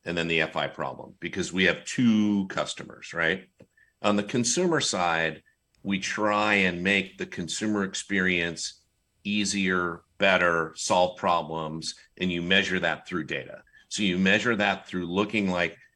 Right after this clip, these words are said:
"Hey, we're gonna keep score," 'cause we're gonna look, are people's scores getting better? Are they clicking on offers?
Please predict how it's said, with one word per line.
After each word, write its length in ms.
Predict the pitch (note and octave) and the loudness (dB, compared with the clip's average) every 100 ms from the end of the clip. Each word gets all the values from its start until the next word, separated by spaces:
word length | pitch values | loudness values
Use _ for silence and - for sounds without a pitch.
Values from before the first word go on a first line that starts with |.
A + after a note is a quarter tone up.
| _ _ | _ _
"Hey, 440 | D3 G#2+ F#2 F#2 _ | 2 4 2 -4 _
we're 140 | A2 | 0
gonna 140 | D3+ D#3+ | 0 2
keep 220 | D3+ C#3+ | 0 0
score," 600 | - F3+ D#3+ A#2+ G#2+ G#2 | 0 4 6 6 4 0
'cause 160 | G2+ | -8
we're 100 | G#2+ | -6
gonna 140 | A2 G#2 | 0 2
look, 220 | G#2 G#2 | 2 -2
are 60 | - | -8
people's 300 | F#2+ D2+ - | -8 -6 -6
scores 300 | F3 G3 F3 | 2 2 4
getting 260 | E3 D#3 | 0 2
better? 480 | D3+ D3+ D3 C#3+ C#3+ _ _ _ - | 2 2 0 -4 -8 _ _ _ -2
Are 80 | |
they 120 | F2+ E2 | 2 2
clicking 400 | - A#2+ G#2 G#2 | 2 0 2 0
on 140 | G#2 | 2
offers? 760 | D3 D3+ D3+ D3 C#3 C3+ C3 | 4 4 2 -2 0 -2 -6